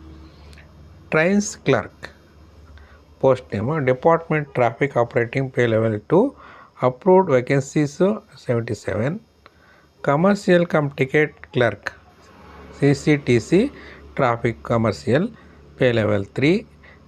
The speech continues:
ಎರಡು ಸಾವಿರದ ನಾನ್ನೂರ ಇಪ್ಪತ್ನಾಲ್ಕು ಅಪ್ರೂವ್ಡ್ ವೇಕೆನ್ಸಿ ಇರುತ್ತೆ.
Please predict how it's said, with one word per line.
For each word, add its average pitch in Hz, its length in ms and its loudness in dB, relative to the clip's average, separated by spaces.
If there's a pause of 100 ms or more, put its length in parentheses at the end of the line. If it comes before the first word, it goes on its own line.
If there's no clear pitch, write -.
ಎರಡು 131 220 0
ಸಾವಿರದ 160 380 0
ನಾನ್ನೂರ 131 380 2
ಇಪ್ಪತ್ನಾಲ್ಕು 120 920 -2 (200)
ಅಪ್ರೂವ್ಡ್ 117 460 0
ವೇಕೆನ್ಸಿ 101 440 -6
ಇರುತ್ತೆ. - 420 -2